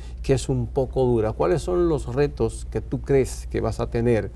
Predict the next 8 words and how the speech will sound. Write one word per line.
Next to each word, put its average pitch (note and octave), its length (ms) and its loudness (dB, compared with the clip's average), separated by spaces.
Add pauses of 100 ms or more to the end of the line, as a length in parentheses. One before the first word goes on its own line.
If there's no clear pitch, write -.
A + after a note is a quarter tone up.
(400)
para G#2 200 2
poder A2+ 280 0
desarrollarte G2+ 800 -2 (340)
ya A2 200 0
como, F#2+ 400 -2
como G2+ 280 -2
una A2+ 120 0
entidad, G#2+ 600 -2